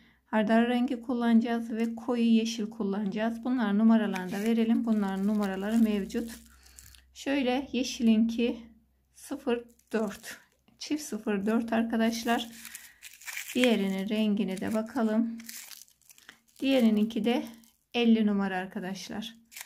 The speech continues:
Yazmam biraz farklı çıkıyor. Bugün hava biraz puslu, yağmurlu olacak galiba. Şimdi yapım aşamasına geçelim.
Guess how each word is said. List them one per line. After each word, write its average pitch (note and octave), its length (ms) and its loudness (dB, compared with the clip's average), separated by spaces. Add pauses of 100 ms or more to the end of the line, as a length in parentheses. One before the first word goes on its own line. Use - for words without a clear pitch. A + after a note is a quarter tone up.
(460)
Yazmam C#4+ 460 0
biraz C4+ 300 0
farklı A3+ 400 -2
çıkıyor. A3 420 -2
Bugün A3+ 240 2
hava A3 380 2
biraz G3+ 560 -4
puslu, A#3+ 600 -4 (200)
yağmurlu G#3 540 2
olacak G#3 460 -4
galiba. G#3 500 -2 (640)
Şimdi C#4 280 -2
yapım C#4 280 -2
aşamasına A3+ 680 2
geçelim. A3+ 640 0